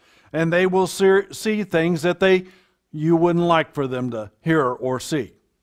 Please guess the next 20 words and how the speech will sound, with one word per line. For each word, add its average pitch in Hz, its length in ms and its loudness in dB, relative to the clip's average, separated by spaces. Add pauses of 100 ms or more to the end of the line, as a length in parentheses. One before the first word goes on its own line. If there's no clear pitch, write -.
(360)
That's 180 200 -2
just 214 320 -4
a 214 40 -8
reality. 226 600 -4 (1800)
This 240 240 4
is 180 160 4
why 180 260 6
every 185 300 6
day 180 420 2 (260)
with 175 260 2
your 170 200 4
children 180 540 2 (220)
is 185 260 2
to 196 180 2
be 208 580 0 (320)
a 175 460 2 (320)
training 190 720 2
day. 120 360 -2 (1500)
I'm, 135 180 -4 (140)
I'm, 139 260 -2